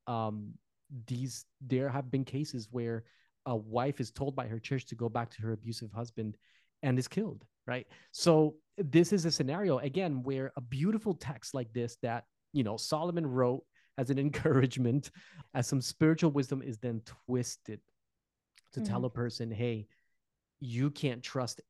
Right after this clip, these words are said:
Speaker 1: anything about yourself. You can only trust in the Lord." And what they usually mean by that is, "You can only trust in what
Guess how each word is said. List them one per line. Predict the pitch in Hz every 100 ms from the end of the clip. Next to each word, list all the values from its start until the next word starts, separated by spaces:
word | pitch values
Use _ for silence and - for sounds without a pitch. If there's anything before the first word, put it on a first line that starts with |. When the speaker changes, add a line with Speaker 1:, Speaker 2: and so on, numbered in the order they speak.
| _
Speaker 1:
anything | 160 147 135 117 104
about | 101 156 135
yourself. | 113 104 110 110 110 - - _ _ _ _ _
You | 117 120 117 -
can | 127 - -
only | 147 147 131
trust | 120 - 123 -
in | 117
the | 110
Lord." | 120 127 117
And | 139 127
what | 135
they | 127
usually | 120 120 143 175 214 190 156 135
mean | 139 180
by | 143 113
that | 110 110 110
is, | 123 107 113
"You |
can | 120 135
only | 147 156 135
trust | 127 139 131 123
in | 113
what | 113